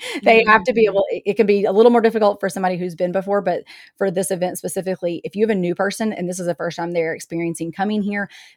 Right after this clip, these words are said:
Speaker 1: they have to, like, things have to run smooth. And so
Speaker 2: Mm.
Speaker 1: that really is, um, in essence, like, their brand, and by something misfunctioning on the website or, um, you know, if we could make a form more accessible or whatever.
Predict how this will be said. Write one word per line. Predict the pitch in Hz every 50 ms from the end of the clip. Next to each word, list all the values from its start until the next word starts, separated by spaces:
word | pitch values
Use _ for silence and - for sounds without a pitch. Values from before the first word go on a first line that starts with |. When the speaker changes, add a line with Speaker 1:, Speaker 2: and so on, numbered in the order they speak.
| _
Speaker 1:
they | - 190 185
have | 156 160 165 165 - -
to, | - 180 170 -
like, | 165 175 -
things | - 185 165 -
have | 156 156 -
to | 170
run | 160 175 170 170
smooth. | - - 170 156 - - - -
And | - 185 185 -
so | - 185 175 175 175 170 175
Speaker 2:
Mm. | 170 160 160 165 -
Speaker 1:
that | 180 175 190 - -
really | 185 175 170 165 143 -
is, | 180 185 170 165 165 - - _ _ _ _
um, | - 175 170 165
in | 160 175 170 165
essence, | 170 165 - 165 165 - - -
like, | 147 147 - _ _ _
their | 175 165 170 170 165 165 165
brand, | 170 - 185 196 208 185 170 170 175 175 - - - - - _ _ -
and | 190 175 175 175 175 175 160
by | 175 170 160
something | - 190 180 160 175 165 165
misfunctioning | 170 165 - - 277 277 277 - 254 247 247 240 233 -
on | 220 214 214 214
the | 208
website | 208 208 202 202 - 208 196 190 190 -
or, | - 185 175 170 170 165 165 - - -
um, | - 170 165 170 170 175 175 - _
you | - 185
know, | 170 170
if | -
we | 185 190
could | - 185
make | 180 170 -
a | 175 -
form | - 190 190 185 185 185
more | 180 180 180
accessible | 180 - 185 180 - 180 180 180 175
or | 160
whatever. | 170 170 175 175 196 208